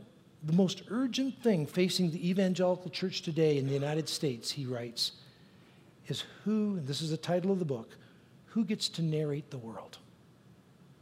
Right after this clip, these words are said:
Who gets to narrate the world? He says global capitalism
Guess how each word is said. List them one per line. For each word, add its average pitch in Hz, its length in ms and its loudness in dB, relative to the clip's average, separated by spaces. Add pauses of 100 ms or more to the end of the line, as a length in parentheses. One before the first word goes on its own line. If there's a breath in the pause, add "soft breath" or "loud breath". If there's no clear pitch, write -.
(880)
Who 240 120 0
gets 247 220 -2
to 196 120 0
narrate 170 420 2
the 135 80 -10
world? - 380 -14 (1080 loud breath)
He 233 120 6
says 226 320 10
global 247 380 6
capitalism 160 800 2